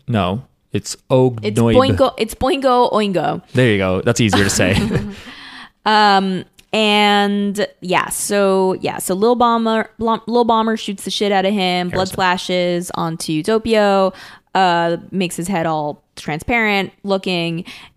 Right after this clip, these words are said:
Speaker 2: and, um, with his dying breath,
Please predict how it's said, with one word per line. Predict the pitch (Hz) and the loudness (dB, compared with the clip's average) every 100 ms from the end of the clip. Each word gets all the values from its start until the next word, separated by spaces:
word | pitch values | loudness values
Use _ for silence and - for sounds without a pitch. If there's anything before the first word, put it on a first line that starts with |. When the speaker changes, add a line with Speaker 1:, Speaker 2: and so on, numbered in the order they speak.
| - | -2
Speaker 2:
and, | 208 190 185 185 175 175 175 175 - - | 0 2 2 2 2 0 -2 -4 -4 0
um, | 175 170 165 165 165 160 143 _ _ _ - - _ _ _ _ _ _ | 2 2 0 -2 -4 -8 -10 _ _ _ -20 -20 _ _ _ _ _ _
with | - 185 160 - | -6 -2 -2 -4
his | 190 202 170 | -4 -2 -2
dying | 180 170 202 202 | -2 0 0 0
breath, | 185 165 180 - | 0 0 -2 -8